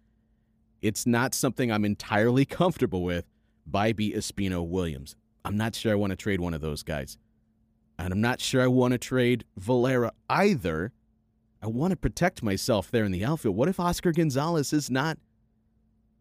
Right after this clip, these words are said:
the guy that he was this past year? What if he's a little bit below average? What if he's worse than that? It might be a scenario where he's better, but I want to protect myself, and I really like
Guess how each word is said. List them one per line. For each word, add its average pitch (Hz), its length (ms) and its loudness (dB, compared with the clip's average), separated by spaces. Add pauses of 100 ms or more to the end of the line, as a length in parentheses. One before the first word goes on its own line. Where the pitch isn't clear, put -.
(1200)
the 104 120 -4
guy 117 200 0
that 139 100 4
he 147 80 4
was 139 200 4
this 131 140 -2
past 117 380 0
year? 82 240 0 (480)
What 113 160 0
if 139 100 -2
he's 135 300 0 (200)
a 131 60 -4
little 135 180 4
bit 127 200 0
below 123 340 4
average? 76 440 -2
What 98 120 0
if - 80 -2
he's 131 140 2
worse 139 280 2
than 90 140 -4
that? 71 200 -6 (500)
It - 140 -16 (200)
might - 180 -4
be 151 100 4
a - 20 6
scenario 170 360 4
where 190 120 2
he's 185 120 0
better, 127 300 2 (320)
but 98 100 -2
I 98 40 0
want 104 220 2
to 98 40 -2
protect - 400 -2
myself, 90 440 -2
and 78 120 -6
I 76 140 -4
really 113 360 2
like 92 480 -2